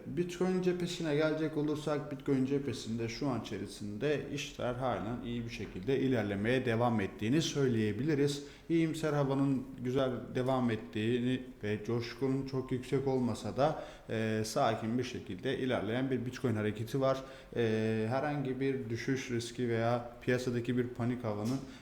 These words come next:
e, etkisinin de olmadığını hatırlatmış olalım. Genel olarak haftayı çok güzel bir şekilde, e, değerlendirdiğimizi söyleyebiliriz. Yani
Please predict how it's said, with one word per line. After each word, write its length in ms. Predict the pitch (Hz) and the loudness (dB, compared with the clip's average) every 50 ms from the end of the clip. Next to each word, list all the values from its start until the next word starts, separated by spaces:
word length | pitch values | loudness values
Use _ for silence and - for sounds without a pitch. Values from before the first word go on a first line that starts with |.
| - - | -16 -10
e, 80 | - 92 | -8 -6
etkisinin 800 | 98 95 - - 127 127 - - 110 - - 117 120 135 139 139 | -4 -2 0 2 0 0 0 -6 -10 -8 -4 -2 0 0 2 2
de 160 | 147 143 147 143 - - - - - - | 2 2 0 -2 -6 -12 -14 -16 -4 2
olmadığını 640 | 139 139 135 123 113 104 87 107 107 120 147 165 160 - - - - - - | 4 4 6 6 4 2 2 2 2 2 2 2 0 -2 -8 -14 -16 -10 -6
hatırlatmış 580 | 151 139 - - 113 113 113 - 170 175 - 170 | -4 -4 -2 -2 -2 -2 -2 -2 -4 -4 -2 0
olalım. 460 | 170 175 165 156 165 165 156 143 147 | 2 2 2 2 2 0 -2 -2 2
Genel 220 | 175 175 170 160 | 2 2 4 4
olarak 340 | 151 143 135 135 131 - - | 2 2 2 0 -2 -2 -2
haftayı 440 | 160 147 147 - 143 147 151 147 147 | -4 -4 -2 0 2 2 2 0 -2
çok 200 | - 147 135 113 | -2 -2 -2 0
güzel 300 | 107 139 143 139 131 131 | 0 2 2 2 2 0
bir 60 | 139 | -4
şekilde, 600 | - - 127 113 113 - 117 110 107 139 147 156 | -4 -2 -2 -2 -2 -2 -4 -2 2 2 4 4
e, 680 | 139 135 123 120 117 113 110 110 107 107 104 104 95 - | 4 2 0 0 2 2 4 4 2 2 2 -2 -2 0
değerlendirdiğimizi 1040 | 127 123 117 104 98 95 95 95 95 95 107 107 107 120 127 123 117 117 113 127 | 0 2 2 2 2 2 0 0 0 0 0 2 2 4 4 4 4 2 0 -2
söyleyebiliriz. 920 | 127 - - 131 127 120 110 113 110 104 101 123 135 135 127 135 135 139 - - - - - - | -4 -2 0 0 2 2 2 2 0 0 -2 -2 0 2 2 2 0 0 -4 -8 -12 -16 -14 -8
Yani 180 | - 98 104 98 | -4 -2 -2 -2